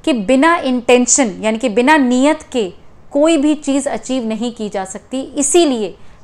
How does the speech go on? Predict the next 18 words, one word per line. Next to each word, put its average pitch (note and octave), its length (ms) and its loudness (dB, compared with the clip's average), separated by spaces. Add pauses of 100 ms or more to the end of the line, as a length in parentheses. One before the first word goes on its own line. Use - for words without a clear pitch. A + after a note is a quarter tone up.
(140)
have D4 260 6
that D#4 180 4
intention, B3 720 -2 (400)
वो B3 100 2
नियत D4+ 360 4
रखिए C#4 440 0 (320)
कि D4 80 4
मुझे B3+ 420 2
ये C#4+ 220 2
करना A#3+ 400 0
है, A#3 420 -2 (320)
तो B3+ 80 4
आप B3 540 -2
इसको C4 340 2
definitely B3 760 -4
कर G#3 140 -4
सकते G3+ 340 -10
हैं। B3 280 -6